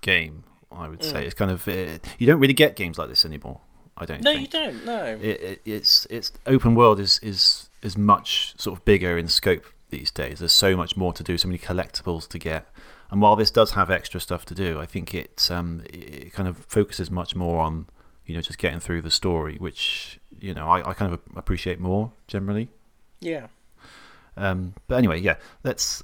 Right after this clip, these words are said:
Speaker 1: let's go, go into it then. So it's, um, based, it takes place in San Francisco. You play as, uh, undercover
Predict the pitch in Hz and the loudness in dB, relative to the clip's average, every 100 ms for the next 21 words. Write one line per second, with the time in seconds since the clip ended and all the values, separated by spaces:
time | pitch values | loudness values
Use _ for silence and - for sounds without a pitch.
0 | - 123 - 123 110 104 - 101 95 87 | -6 -2 2 8 8 6 0 -2 0 -4
1 | 87 82 85 - 98 95 - 107 - - | -8 -8 -2 4 4 4 -2 -6 -8 -4
2 | - 98 95 92 90 90 - 127 - 95 | 2 4 4 2 -2 -4 2 2 4 2
3 | 101 - - 110 - 92 90 90 85 85 | 0 -2 -2 0 0 0 0 0 -2 -4
4 | 85 82 104 120 - - 98 - 92 92 | -6 -4 -4 -6 -10 -10 -4 0 2 2
5 | - 87 85 85 104 95 - 87 87 | 0 2 4 2 2 0 0 0 -2